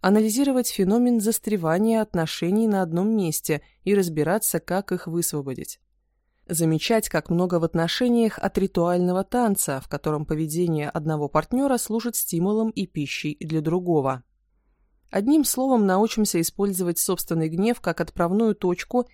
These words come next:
для изменения привычных моделей отношений, вместо того, чтобы попросту обвинять окружающих.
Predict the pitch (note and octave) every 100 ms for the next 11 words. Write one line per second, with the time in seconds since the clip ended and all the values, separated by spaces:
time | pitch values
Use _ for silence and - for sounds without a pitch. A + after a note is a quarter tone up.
0 | _ - A3 A3 F#3+ F3 G#3 A3+ F#3 E3+
1 | D3+ E3+ F#3 F3 D#3 D#3 D#3 D3 C#3+ D3
2 | D3+ C4 A3+ D3+ - _ _ D3+ D3+ D3
3 | D#3+ F#3 A3+ C4+ - F3 D#3+ - A#3+ G#3+
4 | - G3+ G3 F3 D#3+ D3+ C#3 C3+ - -
5 | F3 E3+ D3+ A#2+ - - -